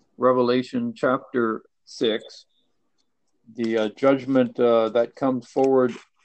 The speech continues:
uh, in that last seal is, uh, terrific, uh, catastrophes, uh, earthquakes, and, uh, other great, uh, tumults, so that people, uh,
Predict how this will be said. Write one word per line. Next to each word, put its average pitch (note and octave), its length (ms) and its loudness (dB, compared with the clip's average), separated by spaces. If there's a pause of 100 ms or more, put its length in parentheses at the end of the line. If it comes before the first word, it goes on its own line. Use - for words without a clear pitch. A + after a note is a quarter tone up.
(460)
uh, A2+ 300 -4 (500)
in D3+ 200 -2
that B2+ 260 0
last B2 420 0
seal B2 440 -2 (200)
is, A#2+ 400 -2
uh, A#2 320 0
terrific, C#3 560 -4
uh, A#2+ 360 2 (640)
catastrophes, C#3 1080 -2 (640)
uh, A#2+ 140 -6
earthquakes, C#3+ 960 -2 (420)
and, A2+ 400 -6
uh, A2+ 280 -2
other C3 420 -2 (140)
great, B2+ 360 -4
uh, B2 260 -2
tumults, C3 540 -2 (440)
so B2 100 -4
that A2+ 160 -4
people, B2 540 -2 (500)
uh, A#2+ 640 -2